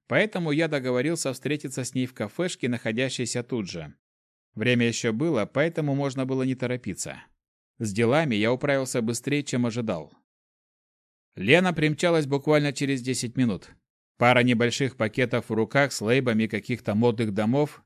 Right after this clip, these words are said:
явно подняли ей настроение. Довольное лицо девушки так и било энергией. Выпив пару чашек кофе, я галантно подал ей руку, и мы отправились к машинам. Еще полчаса езды, и мы на месте.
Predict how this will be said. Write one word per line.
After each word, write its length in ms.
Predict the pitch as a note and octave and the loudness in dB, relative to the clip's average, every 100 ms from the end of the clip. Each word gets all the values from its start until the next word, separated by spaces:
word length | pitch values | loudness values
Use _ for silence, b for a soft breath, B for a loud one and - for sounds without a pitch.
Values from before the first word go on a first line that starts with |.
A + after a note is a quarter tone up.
| - | -6
явно 440 | G#2+ D3 E3+ D3+ | 2 2 2 0
подняли 480 | C3+ B2+ C3 C#3 C3+ | 0 0 0 0 0
ей 160 | B2+ | 0
настроение. 880 | B2+ C3 - D3 D3+ A#2+ F#2+ E2+ E2 _ _ - | 0 -2 -2 0 2 2 0 -2 -8 _ _ -4
Довольное 500 | G#2 A2+ C#3 B2 A#2 | 0 2 2 2 2
лицо 360 | A#2 A2+ B2+ | 0 -2 -4
девушки 580 | G#2+ C3 E3 B2+ - G2+ | -2 0 0 -2 -4 -8
так 320 | - C#3 - | -4 -4 -2
и 40 | C#3 | -2
било 320 | D3 D3 C#3 | 0 0 0
энергией. 600 | C#3 A#2 F2+ E2+ D#2 - _ _ _ _ _ _ _ | 0 0 -2 -8 -10 -14 _ _ _ _ _ _ _
Выпив 380 | F#2 C#3 B2+ A#2 | 0 2 2 -2
пару 300 | - B2 A#2 | 2 4 4
чашек 420 | - A#2+ - G#2+ | 2 0 0 -6
кофе, 540 | - E3+ D#3+ G2 E2+ - - | 0 0 0 -4 -6 -10 0
я 220 | C3 E3 | 4 4
галантно 520 | D3 D3 D#3+ - C#3+ | 4 2 0 -2 -2
подал 320 | B2+ B2 B2 | 0 0 0
ей 160 | G#2+ G#2 | 0 0
руку, 400 | C3+ F#3 E3 D#3+ | 0 0 2 2
и 200 | - C3 | 2 0
мы 140 | G3 | 2
отправились 600 | E3+ C#3+ C#3+ C#3+ C3+ C3 | 0 -2 -2 0 0 -2
к 60 | - | -2
машинам. 600 | C3 B2+ A#2 F2+ D#2+ - _ _ _ - | -2 0 -2 -4 -6 -14 _ _ _ -6
Еще 340 | G#2 G#2 F#3+ | -4 -2 -2
полчаса 500 | F3+ B2+ B2 A2 A#2+ | 0 -2 -2 -4 -2
езды, 460 | G2 F#2+ F#2+ D#3 F3+ _ _ - | -2 -2 0 0 0 _ _ -2
и 100 | B2+ | 0
мы 140 | F3+ | 2
на 100 | D#3 | 0
месте. 480 | A#2 F#2+ - D2+ | -2 -4 -8 -14